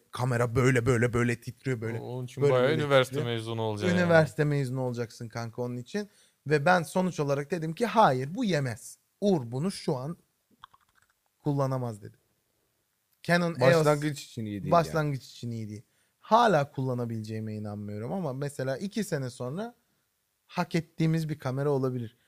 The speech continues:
Speaker 1: Ama biz iki sene bunu öğrenelim, yapalım derken Canon bir kamera çıkardı. Bu bizim kullandığımız gibi bizim her işimizi görecek.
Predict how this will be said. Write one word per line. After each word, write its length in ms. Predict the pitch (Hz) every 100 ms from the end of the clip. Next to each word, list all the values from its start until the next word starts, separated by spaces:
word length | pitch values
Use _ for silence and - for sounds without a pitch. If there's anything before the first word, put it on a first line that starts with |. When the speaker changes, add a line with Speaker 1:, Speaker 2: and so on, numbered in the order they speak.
| _ _ _ -
Speaker 1:
Ama 360 | 226 254 180 170
biz 180 | 214
iki 300 | 180 180 - 208
sene 260 | 220 196
bunu 160 | 185 196
öğrenelim, 640 | 185 185 190 196 196 175
yapalım 400 | 165 190 185 160
derken 340 | 123 - 156 151
Canon 320 | 143 143 139
bir 100 | 156
kamera 360 | 147 131 135 156
çıkardı. 640 | - 117 104 110 135 170 _ _ _ _ _ _ _ _ _ _
Bu 140 | 143 151
bizim 240 | 165 196
kullandığımız 760 | - 170 170 165 160 160 156 139
gibi 240 | 139 131
bizim 180 | 135 135
her 160 | 135 143
işimizi 440 | 131 127 123 110
görecek. 580 | 113 110 107 151 -